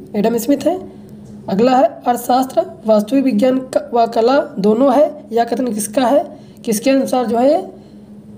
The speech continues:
जो अर्थशास्त्र है वो विज्ञान भी है और कला भी है? तो इसका जो right answer हो जाएगा वो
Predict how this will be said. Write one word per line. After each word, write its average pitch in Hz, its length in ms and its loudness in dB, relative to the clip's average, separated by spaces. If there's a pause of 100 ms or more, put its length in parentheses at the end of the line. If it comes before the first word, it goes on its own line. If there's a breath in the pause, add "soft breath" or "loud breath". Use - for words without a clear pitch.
(280)
जो 202 140 4
अर्थशास्त्र 226 680 0
है 262 100 4
वो 269 380 0
विज्ञान 214 440 0
भी 254 100 4
है 285 180 4
और 285 80 -8
कला 208 280 -2
भी 240 140 -2
है? 285 200 2
तो - 140 -12
इसका 220 200 -6
जो 226 100 0
right 214 220 0
answer 220 240 -2
हो 185 80 2
जाएगा 190 220 2
वो 269 300 0